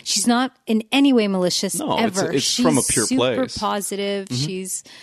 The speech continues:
Speaker 1: um, she's an optimist. She's very happy. She's almost very innocent
Speaker 2: Yeah.
Speaker 1: sounding. You know, she has no idea what he's doing.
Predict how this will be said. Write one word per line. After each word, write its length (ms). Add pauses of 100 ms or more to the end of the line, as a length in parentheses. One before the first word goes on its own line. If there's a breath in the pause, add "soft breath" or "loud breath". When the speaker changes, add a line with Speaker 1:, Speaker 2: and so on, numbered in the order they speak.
(400 loud breath)
Speaker 1:
um, 280
she's 300
an 180
optimist. 840
She's 160
very 220
happy. 840
She's 500
almost 480
very 240
innocent 540 (140)
Speaker 2:
Yeah. 100
Speaker 1:
sounding. 360
You 60
know, 80
she 160
has 120
no 280
idea 460
what 140
he's 140
doing. 420